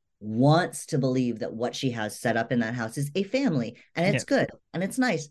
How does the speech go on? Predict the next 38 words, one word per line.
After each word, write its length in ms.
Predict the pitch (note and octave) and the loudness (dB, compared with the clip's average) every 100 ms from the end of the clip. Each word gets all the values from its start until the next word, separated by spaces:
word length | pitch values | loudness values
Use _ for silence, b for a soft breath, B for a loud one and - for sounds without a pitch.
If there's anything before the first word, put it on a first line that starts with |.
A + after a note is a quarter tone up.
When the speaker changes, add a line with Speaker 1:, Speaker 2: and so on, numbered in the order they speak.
| _ | _
Speaker 1:
and 100 | F3 | -6
it's 140 | F#3 | -4
working, 360 | - A3 A3 B2 | 0 0 2 0
and 100 | B2 | 2
there 160 | D3 G#3 | 2 0
are 60 | |
some 380 | A#3 B3 B3 A#3 | 0 2 2 2
minor 360 | A3+ A#3 A#3 A3+ | -2 0 2 0
deviations, 580 | A3+ A3 A3 A#3 G#3 F#3 | -2 -2 -2 -2 -4 -10
but 120 | - | -6
more 200 | A#3 C4 | -2 0
or 60 | C4 | 2
less, 380 | C#4 D4+ - - _ _ - | 0 -2 -8 -18 _ _ -8
this 200 | C#4+ A#3 | -6 -4
is, 180 | A#3 | 0
like, 220 | A#3 A3+ A3+ | 2 0 -2
this 260 | F#3 A3 A3+ | -2 -2 -2
is 140 | G#3 | -4
the 100 | G#3+ | -4
picture 560 | G#3+ F#3 - G3 F#3+ E3+ | -4 -6 -2 0 0 0
on, 380 | F3 F3+ F3 E3 - _ _ _ _ _ _ _ _ - F3 | 0 0 -2 -6 -12 _ _ _ _ _ _ _ _ -16 -12
you 140 | - F3+ | -6 -2
know, 280 | D#3+ D3 D3+ | 0 0 -2
the, 200 | F3+ F3+ | -4 -8
the 80 | E3+ | -4
Christmas 360 | - A3 D3+ C#3+ | -2 -2 -2 -4
card. 280 | A#2+ A2 | -4 -4
This 140 | D#3 E3 | -6 -6
is 100 | F3 | 0
what 160 | D#3 | 2
it 100 | D#3+ | 2
should 180 | D#3+ D3+ | 0 -6
be. 420 | E3+ C3 C#2+ C#3+ B B B B _ | -4 -6 -8 -12 B B B B _
Um, 420 | D3+ D#3+ E3 E3 - - _ | 0 4 4 4 -2 -10 _
and 200 | D#3 D#3+ | -2 -2
Casey, 580 | E3 G#3+ G3+ G#3+ G3+ - F#3+ | 4 6 6 4 2 0 -6
<laughs> 100 | - | 2
who, 720 | B3 B3 - A#3+ G#3 F#3+ | 2 4 0 2 2 0